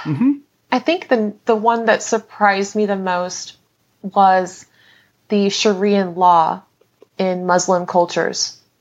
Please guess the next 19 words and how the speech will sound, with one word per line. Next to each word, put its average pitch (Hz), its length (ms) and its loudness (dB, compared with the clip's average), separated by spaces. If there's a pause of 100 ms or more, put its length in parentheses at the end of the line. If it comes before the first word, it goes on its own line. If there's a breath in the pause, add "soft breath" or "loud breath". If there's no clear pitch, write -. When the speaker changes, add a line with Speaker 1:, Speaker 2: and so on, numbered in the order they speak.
(220)
Speaker 2:
that 202 160 2
indicates 202 440 2
that 185 200 2
men 190 280 2
and 190 120 2
women 180 280 2
have 175 240 0
to 196 100 -2
remove 175 340 -2
their 170 120 2
pubic 190 320 0
hair 175 160 2
within 170 420 0
forty 180 320 0
days 175 380 2
of 165 420 0
pubic 165 320 -4
hair 165 120 0
removal. 156 520 -8